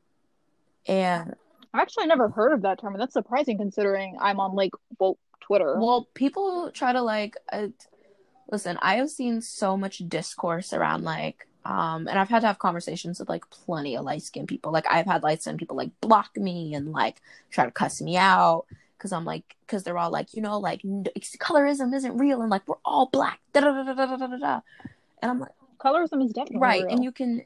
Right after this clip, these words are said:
Speaker 1: and it's
Speaker 2: Like
Speaker 1: always light-skinned people that like to try to, like, um,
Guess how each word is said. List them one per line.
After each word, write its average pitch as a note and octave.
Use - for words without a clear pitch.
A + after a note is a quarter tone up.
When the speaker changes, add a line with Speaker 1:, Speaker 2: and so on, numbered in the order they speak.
Speaker 1:
and B3
it's B3
Speaker 2:
Like -
Speaker 1:
always B3
light-skinned G3
people G3
that F3
like E3
to D#3+
try -
to, D#3
like, D#3+
um, A2